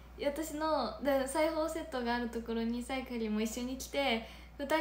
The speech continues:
で一緒にこうやって<laughs> やって、そう、二人でこうやって縫って <laughs> 直してから一緒に写真を撮りに行って、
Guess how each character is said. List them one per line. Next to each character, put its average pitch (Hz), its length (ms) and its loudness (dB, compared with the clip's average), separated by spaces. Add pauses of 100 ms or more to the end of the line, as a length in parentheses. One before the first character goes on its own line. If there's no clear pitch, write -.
(100)
で 254 120 2
一 240 220 -2
緒 233 40 4
に 240 280 4
こ 220 60 4
う - 1500 -2
や 294 120 6
っ 302 40 0
て 294 140 -2
<laughs> 330 60 4
や 294 160 8 (100)
っ - 40 -6
て、 - 0 - (3000)
そ 226 220 -4
う、 - 60 -6 (580)
二 - 220 2
人 370 100 10
で 381 100 12
こ - 60 8 (720)
う 269 40 -2
や 330 100 6
っ 370 40 4
て - 40 -4
縫 - 20 -
っ - 40 -12
て 381 80 4 (1800)
<laughs> - 0 -
直 311 280 8
し - 140 -2
て 302 120 2
か 311 160 4
ら 359 340 8
一 330 260 0
緒 277 120 0
に 285 360 -4
写 269 160 -4
真 262 320 -4
を 254 60 -6
撮 285 140 -2
り 269 120 0
に 220 160 2
行 214 60 -4
っ 208 40 -10
て、 240 640 4